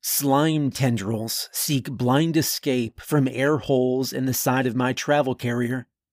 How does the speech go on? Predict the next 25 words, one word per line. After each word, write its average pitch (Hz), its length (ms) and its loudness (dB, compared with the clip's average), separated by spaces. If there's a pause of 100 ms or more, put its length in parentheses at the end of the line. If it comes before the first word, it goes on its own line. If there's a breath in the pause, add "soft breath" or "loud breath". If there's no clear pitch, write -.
(200)
as 170 160 6
I 170 80 8
explain 196 480 2
to 180 80 0
the 143 100 0
priest 120 540 -4 (260 soft breath)
not 196 340 2
to 220 100 4
swallow 180 680 4
any 151 220 0
of 175 60 2
the 160 60 2
black 151 400 2
liquid. 139 400 0 (680)
I 160 140 6
think 147 220 2
there 127 120 2
may 117 160 0
not 120 280 -2
be 123 140 0
much 113 360 -4
hope 151 260 -2
for 113 160 -2
him 107 180 -4
now 107 340 -6